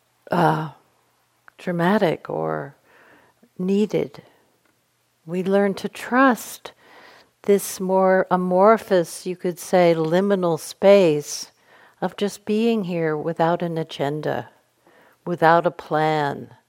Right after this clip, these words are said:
without a need to know.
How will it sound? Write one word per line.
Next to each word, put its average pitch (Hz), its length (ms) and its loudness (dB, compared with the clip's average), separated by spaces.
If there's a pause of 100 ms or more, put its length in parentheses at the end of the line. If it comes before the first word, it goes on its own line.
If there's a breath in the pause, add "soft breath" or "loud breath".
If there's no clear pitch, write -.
(520 soft breath)
without 165 520 2
a 170 80 0
need 170 480 -2
to - 200 -10
know. 160 600 -2